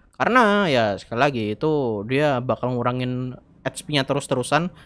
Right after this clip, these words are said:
Kalau heal-nya nggak bisa nge-keep apa, keep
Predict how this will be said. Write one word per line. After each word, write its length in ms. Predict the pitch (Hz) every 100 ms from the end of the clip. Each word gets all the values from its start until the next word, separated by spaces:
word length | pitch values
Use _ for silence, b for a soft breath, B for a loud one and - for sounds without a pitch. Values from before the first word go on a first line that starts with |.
| -
Kalau 240 | 185 170
heal-nya 400 | 185 180 190 196
nggak 160 | 151 131
bisa 640 | 143 - 165 151 151 147 b b -
nge-keep 480 | 165 - 226 -
apa, 480 | - - 311 196 - - _ -
keep 160 | -